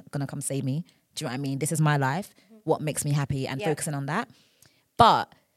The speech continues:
Speaker 1: I was thinking a lot about birthday anxiety and getting older and, like, it gets scarier. The numbers keep going up and it just feels scary sometimes 'cause it's like, what does it mean? What does it look like? Have I got what I wanted? Whatever, whatever. But then I realized that, like,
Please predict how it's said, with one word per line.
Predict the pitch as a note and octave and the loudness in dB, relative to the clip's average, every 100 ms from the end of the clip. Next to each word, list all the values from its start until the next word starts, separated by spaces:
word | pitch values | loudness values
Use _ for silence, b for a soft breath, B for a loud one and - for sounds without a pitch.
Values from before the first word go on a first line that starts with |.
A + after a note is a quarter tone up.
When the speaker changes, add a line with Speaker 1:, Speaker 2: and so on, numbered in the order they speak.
| _ _ _ - | _ _ _ 0
Speaker 1:
I | |
was | F3+ | 0
thinking | - A3+ A#3 | 2 4 6
a | |
lot | G3 | 6
about | - E3 - | 4 0 2
birthday | F3+ E3+ | 2 2
anxiety | D#3+ D#3 E3 E3+ - | 0 2 4 2 0
and | C#3+ C#3 | -6 -2
getting | D#3 E3 | -2 0
older | - F3 E3+ C#3 | 2 2 2 0
and, | C3 C3 | 0 -2
like, | A#2+ - | -4 -6
it | - | -2
gets | D3+ - | 0 0
scarier. | E3+ E3+ D#3+ | 2 4 4
The | C3+ | 2
numbers | C3+ E3+ E3+ D3 | 0 0 0 0
keep | - - | -2 -2
going | D#3 C#3 | 0 2
up | D#3+ D3 | 0 0
and | D3+ | -2
it | A#2+ | -2
just | D#3 - | -4 -4
feels | E3+ D3+ - | -2 0 0
scary | - C#3 D3 C3 A#2+ | -2 -2 -2 -4 -4
sometimes | C#3+ C3+ C#3+ C#3 | -6 -4 -4 -6
'cause | - C3+ | -6 -4
it's | |
like, | A2+ D#3 | -4 -2
what | |
does | D3+ D3 | -2 -2
it | C#3 | -4
mean? | D3 D3 | -4 -2
What | D3 | -4
does | D3 | -4
it | B2 | -6
look | C#3+ - | -6 -4
like? | D3 C3+ C3 C3 - - | -2 0 -2 -4 -16 -14
Have | C#3+ D3 | -10 -4
I | D3 C#3+ A#2 - - | -2 -2 -4 -14 -4
got | D#3 C#3+ | -4 -2
what | B2 | -4
I | |
wanted? | C3+ C#3+ C#3 | -2 -2 -2
Whatever, | C#3+ C3+ C#3 | -2 -2 -2
whatever. | C3+ G#3+ D3 C3 B B B B B - | 0 0 0 -4 B B B B B 0
But | C4+ | 4
then | C#4 | 4
I | |
realized | C4 D#4 F#4+ A3 D#3+ D#3 | 4 4 6 6 4 0
that, | - | -2
like, | E3 C#3+ - | 0 0 -4